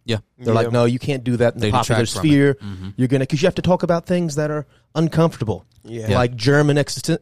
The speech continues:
Speaker 2: you know, the existentialist German tradition that later led to Nazi Germany.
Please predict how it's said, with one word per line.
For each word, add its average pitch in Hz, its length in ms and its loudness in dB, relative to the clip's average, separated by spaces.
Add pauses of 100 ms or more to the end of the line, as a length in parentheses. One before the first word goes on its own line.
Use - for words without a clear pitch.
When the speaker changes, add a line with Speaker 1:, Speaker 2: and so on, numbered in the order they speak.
(140)
Speaker 2:
you 160 100 -4
know, 123 100 4
the 117 80 -2
existentialist 139 840 -4
German 135 420 0
tradition 117 460 0
that 101 140 -6
later 117 280 -2
led 110 200 0
to 110 60 -2
Nazi 110 320 -4
Germany. 107 440 -2